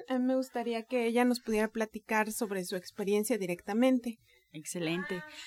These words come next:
Speaker 2: Pues ya la tenemos aquí con nosotros. Le vamos a dar la bienvenida. ¿Cuál es el, el nombre de ella?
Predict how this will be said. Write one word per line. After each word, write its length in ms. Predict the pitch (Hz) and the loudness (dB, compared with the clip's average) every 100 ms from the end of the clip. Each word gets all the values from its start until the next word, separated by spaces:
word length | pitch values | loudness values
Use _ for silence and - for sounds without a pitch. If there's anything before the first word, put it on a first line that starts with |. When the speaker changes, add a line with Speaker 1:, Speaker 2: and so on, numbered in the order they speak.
| - | -2
Speaker 2:
Pues 140 | - 220 | 6 10
ya 80 | 262 | 12
la 100 | 302 | 12
tenemos 400 | 294 262 269 262 | 10 10 8 6
aquí 420 | - 240 262 294 | 4 8 8 8
con 140 | 269 214 | 4 2
nosotros. 460 | 196 220 240 269 | 4 4 4 6
Le 100 | 254 | 8
vamos 280 | 208 214 214 | 8 8 4
a 60 | 202 | 2
dar 100 | 196 | 2
la 100 | 208 | 2
bienvenida. 420 | 190 170 185 208 | 0 -2 -4 -4
¿Cuál 160 | 214 208 | -2 -2
es 160 | 202 | -4
el, 180 | 196 - | -8 -8
el 120 | 180 175 | -8 -6
nombre 300 | 180 170 170 | -6 -6 -8
de 100 | |
ella? 140 | 165 | -8